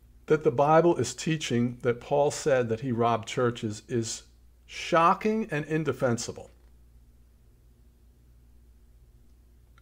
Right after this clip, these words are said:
Please do not insult my intelligence by telling me it's a bad translation, because the underlying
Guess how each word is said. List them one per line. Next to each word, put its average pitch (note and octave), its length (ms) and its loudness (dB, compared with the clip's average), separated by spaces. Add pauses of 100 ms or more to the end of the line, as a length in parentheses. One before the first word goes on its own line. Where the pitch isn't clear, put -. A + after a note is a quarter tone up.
Please A#3 440 2
do F3+ 160 0
not E3 280 2
insult D3 380 2
my C3 100 -4
intelligence B2+ 640 0
by B2 160 0
telling B2 380 0
me A2+ 80 0
it's A2 140 -4
a A2 60 -4
bad A2 260 0
translation, G#2+ 640 0
because A2+ 340 -4
the A#2 180 -12
underlying C3 920 2